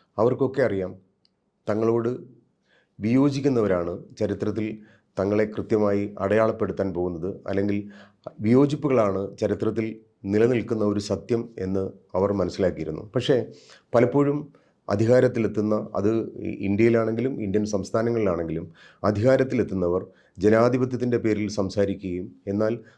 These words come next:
സ്തുതിപാഠകരാൽ നിറഞ്ഞ, അല്ലെങ്കിൽ സ്തുതിപാഠകരുടെ വാക്കുകളിൽ മാത്രം വിശ്വസിക്കുകയും, അത്തരം, ആ, പ്രവർത്തനങ്ങളിലൂടെ, ആ, സ്വയം അറിയാതെ ഫാസിസത്തിൻ്റെയും ഏകാധിപത്യത്തിൻ്റെയും വഴിയിലേക്ക്, ആ,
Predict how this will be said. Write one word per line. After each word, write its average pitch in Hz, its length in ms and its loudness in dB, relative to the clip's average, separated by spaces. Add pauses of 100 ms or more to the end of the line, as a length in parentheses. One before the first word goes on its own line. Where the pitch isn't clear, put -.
സ്തുതിപാഠകരാൽ 123 1000 2 (220)
നിറഞ്ഞ, 110 360 0 (280)
അല്ലെങ്കിൽ 107 260 0
സ്തുതിപാഠകരുടെ 117 720 0
വാക്കുകളിൽ 104 520 -4
മാത്രം 98 380 -2
വിശ്വസിക്കുകയും, 85 640 -8 (480)
അത്തരം, 143 360 2 (440)
ആ, 101 260 0
പ്രവർത്തനങ്ങളിലൂടെ, 101 960 0 (340)
ആ, 87 320 -6
സ്വയം 135 360 4
അറിയാതെ 107 480 2 (440)
ഫാസിസത്തിൻ്റെയും 107 1080 0
ഏകാധിപത്യത്തിൻ്റെയും 107 960 0
വഴിയിലേക്ക്, 101 560 0 (460)
ആ, - 100 -8